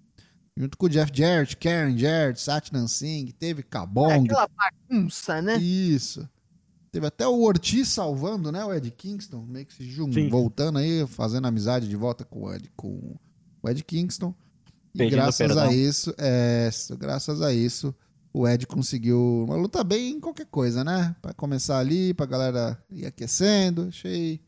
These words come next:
Speaker 3: Cara, é... eu s-, já falei algumas vezes aqui na live, falei já no Discord, eu sou contra, é, misturar Ring of Honor com A E W, cara. Eu acho que até pra não acontecer, tipo, luta, por exemplo, como essa.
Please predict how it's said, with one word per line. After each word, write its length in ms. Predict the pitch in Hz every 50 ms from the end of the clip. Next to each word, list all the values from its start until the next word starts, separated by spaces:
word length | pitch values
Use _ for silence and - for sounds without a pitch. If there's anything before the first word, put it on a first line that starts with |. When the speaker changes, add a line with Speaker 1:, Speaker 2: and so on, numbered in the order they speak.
| _ _ _ _ -
Speaker 3:
Cara, 360 | 247 233 180 160 147 147 - _ _ _ _ _ _
é... 600 | - 180 175 180 180 180 180 180 180 180 180 175 185
eu 180 | 202 185 214 233
s-, 260 | 226 - - - - 180 151 143
já 180 | 135 143 165 175
falei 480 | - - 202 165 156 160 165 180 202 202
algumas 380 | 196 170 160 170 165 156 139
vezes 180 | 135 151 151 147
aqui 140 | 151 - -
na 140 | 151 143 139
live, 560 | 135 127 127 151 175 165 165 175 170 165 160
falei 380 | - - - 135 131 139 139 131
já 100 | 127 131
no 120 | 131 135
Discord, 500 | 127 - - - - 127 139 165 160 160 - _ _ - - _ _ _ _ _ _ _ _ _ _
eu 140 | - 160 151
sou 160 | - - 220 208
contra, 1400 | - - 185 170 175 190 208 190 - 214 202 202 202 196 190 190 180 175 170 165 160 151 147 143 139 135 127 131 - _ _ _ _ _ - 185
é, 240 | 185 160 156 160 156
misturar 680 | 156 160 156 - - 180 165 156 156 165 165 160 160
Ring 140 | 160 175 170
of 160 | 165 147 131
Honor 300 | 156 156 170 175 180 175
com 440 | 170 - - 214 180 180 180 175 175
A 80 | 185 190
E 40 | 180
W, 320 | 143 139 135 123 123 120
cara. 240 | 117 - 123 120 120
Eu 60 | 120
acho 180 | 117 - - -
que 800 | - 147 143 143 143 143 143 143 143 143 139 135 131 127 123 120 131 _ _ _ _ _ -
até 240 | 156 139 - 165 151
pra 200 | - 185 175 170
não 80 | 175
acontecer, 480 | 180 - - 185 - 196 180 - 190 180
tipo, 320 | - - - 190 190 180
luta, 300 | 175 165 170 170 - 175
por 240 | 156 - _ - 165
exemplo, 240 | 160 151 160 156 -
como 240 | - 165 160 175 160
essa. 280 | 151 147 - - 123